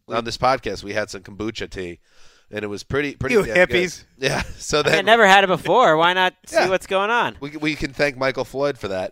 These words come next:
Speaker 3: Open your mind, Wes.
Speaker 2: They've
Speaker 1: Uh,
Speaker 2: got it on tap at the facility, don't they? At the Vikings facility, and that's how he got in trouble.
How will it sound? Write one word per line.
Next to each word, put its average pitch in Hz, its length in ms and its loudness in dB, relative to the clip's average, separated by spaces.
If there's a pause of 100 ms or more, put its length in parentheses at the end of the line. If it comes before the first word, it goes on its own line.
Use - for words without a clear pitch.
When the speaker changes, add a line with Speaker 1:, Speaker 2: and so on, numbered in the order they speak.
Speaker 3:
Open 170 220 0
your 165 100 -6
mind, 165 300 0
Wes. 110 320 -8 (100)
Speaker 2:
They've 185 160 2
Speaker 1:
Uh, - 40 -2
Speaker 2:
got 233 180 10
it 208 100 8
on 190 180 4
tap 208 380 0
at 165 140 -2
the 147 220 0
facility, 185 520 -2
don't 147 200 -6
they? 202 180 -8 (100)
At 156 180 -4
the 143 100 -6
Vikings 180 380 0
facility, 208 480 -8
and 151 140 -6
that's 160 160 -2
how 180 120 -4
he 175 80 -6
got 170 220 0
in 202 120 -2
trouble. - 320 2